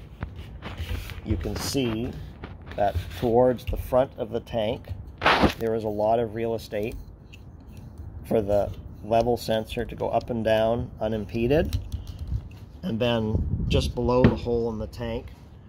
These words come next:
there is enough width for the filter socks and the pumps. And don't forget,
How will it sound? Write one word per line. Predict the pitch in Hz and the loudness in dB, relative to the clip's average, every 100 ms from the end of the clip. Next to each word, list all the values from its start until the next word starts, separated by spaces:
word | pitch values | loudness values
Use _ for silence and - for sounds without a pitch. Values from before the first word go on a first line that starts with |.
| - - | -18 -6
there | 117 113 | -2 0
is | 110 | 0
enough | 117 120 120 - | 0 6 6 6
width | 113 123 120 - - - - - - - - - - - - - - - - - - - - | 2 -2 -2 -4 -16 -20 -20 -20 -18 -18 -16 -16 -16 -16 -10 -8 -8 -8 -12 -12 -14 -12 -10
for | - 117 | -4 0
the | 107 | 0
filter | 107 - 120 117 113 | -2 -2 -2 -2 -4
socks | - 110 107 - - - | 0 2 0 0 -6 -4
and | 113 | -4
the | |
pumps. | 107 - 107 90 - - - - | -4 -2 -2 -2 -8 -10 -10 -12
And | - | -8
don't | 107 | -6
forget, | 131 123 165 127 123 | -6 0 6 6 4